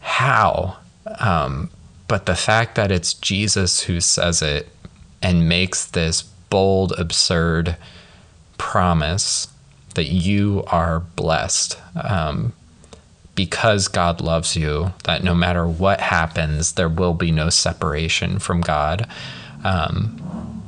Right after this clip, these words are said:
I think that is incredibly powerful and can be a good thing to lean into, especially in All Saints' Day. Like, that's what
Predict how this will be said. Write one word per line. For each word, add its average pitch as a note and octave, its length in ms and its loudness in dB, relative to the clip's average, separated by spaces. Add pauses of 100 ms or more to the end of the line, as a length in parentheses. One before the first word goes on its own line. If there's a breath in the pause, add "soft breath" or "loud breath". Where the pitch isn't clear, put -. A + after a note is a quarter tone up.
(640)
I G2+ 180 6
think F#2+ 240 0
that E2 160 2
is E2 160 0
incredibly E2 560 0
powerful D#2+ 720 0 (100)
and F2+ 140 0
can E2+ 240 0
be D#2+ 480 0 (720 loud breath)
a F#2 80 0
good F2+ 200 -2
thing F#2 220 2
to E2+ 100 2
lean E2+ 280 2
into, G2 340 2
especially F#2 540 0
in E2+ 80 2
All E2 140 2
Saints' E2+ 420 -2
Day. A2+ 360 0 (140)
Like, F2 220 -2
that's F#2 340 0
what G2 220 2